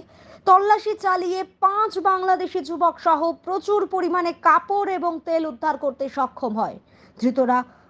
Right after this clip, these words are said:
আজাদ হোসেন, আব্দুল আনোয়ার, সাহেব উদ্দিন, জহিদুল ইসলাম, সজীব। পুলিশ জানায়, তাদের প্রত্যেকের বাড়ি বাংলাদেশের পরশুরাম এলাকায়। পাঁচ বাংলাদেশি আটককৃত যুবকদের পুলিশ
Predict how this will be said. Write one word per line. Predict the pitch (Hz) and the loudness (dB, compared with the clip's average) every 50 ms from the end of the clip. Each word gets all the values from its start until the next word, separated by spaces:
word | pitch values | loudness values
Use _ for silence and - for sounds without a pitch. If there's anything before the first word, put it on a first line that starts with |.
| _ - | _ 2
আজাদ | 254 262 247 285 285 285 247 240 | 2 4 6 4 4 4 2 -2
হোসেন, | 294 311 302 330 330 330 320 | -4 -2 0 0 0 0 2
আব্দুল | 311 269 226 220 208 277 285 277 262 - _ | 0 -4 -4 -4 -8 -6 -6 -6 -8 -10 _
আনোয়ার, | 302 294 294 311 320 311 262 208 185 196 196 _ _ _ _ | -6 -4 -4 0 0 0 0 0 -2 -6 -12 _ _ _ _
সাহেব | - - 302 277 277 339 330 269 262 | 2 4 4 4 4 0 -2 -4 -4
উদ্দিন, | 285 226 214 208 277 277 269 262 214 202 | -6 -6 -6 -4 -4 -4 -4 -4 -4 -2
জহিদুল | 277 262 240 285 262 214 269 262 247 214 - _ _ _ _ _ - | -2 -2 -2 -4 -6 -6 -6 -6 -6 -8 -10 _ _ _ _ _ -6
ইসলাম, | 320 - - - 302 254 220 214 226 220 | -6 -6 -2 2 2 2 2 2 -2 -6
সজীব। | - - 302 262 - - 214 175 151 _ _ _ _ _ _ _ _ _ _ _ _ _ _ _ _ _ _ _ _ - | -4 -2 -2 -2 0 -2 -6 -6 -6 _ _ _ _ _ _ _ _ _ _ _ _ _ _ _ _ _ _ _ _ 0
পুলিশ | 320 370 370 466 453 392 370 269 269 | 2 4 4 4 4 2 0 0 0
জানায়, | 359 359 359 370 381 370 | 0 0 2 0 0 0
তাদের | 370 349 285 349 | 0 -2 -2 -4
প্রত্যেকের | - 330 339 - _ 403 403 392 392 | -6 -8 -12 -10 _ -8 -6 -6 -2
বাড়ি | 349 370 359 349 370 311 | 0 0 0 0 0 0
বাংলাদেশের | 370 330 320 320 339 330 302 320 277 - - 330 330 277 285 - - _ _ | 0 0 2 0 -2 -2 -2 -4 -6 -6 -4 -4 -6 -6 -8 -14 -20 _ _
পরশুরাম | - 359 370 - - - - 381 349 311 285 269 | 0 0 0 -2 -4 -2 2 2 2 2 2 0
এলাকায়। | 262 262 254 247 - 262 214 185 180 190 _ _ _ _ _ | -2 -2 -2 -4 -2 -4 -4 -4 -6 -10 _ _ _ _ _
পাঁচ | 294 302 320 359 381 359 - 349 | 2 4 4 2 2 0 -2 2
বাংলাদেশি | 277 330 330 330 339 339 339 339 320 - 339 349 | 4 4 4 4 2 2 2 0 -2 -2 2 2
আটককৃত | 320 311 311 320 294 _ - 302 302 311 311 277 233 | 2 2 2 -2 -10 _ -10 -8 -4 -2 -4 -2 -4
যুবকদের | 294 277 311 302 254 247 302 285 - | -2 -2 -2 -2 2 0 0 0 0
পুলিশ | - 294 294 311 320 320 | -6 -6 -4 -2 -2 -4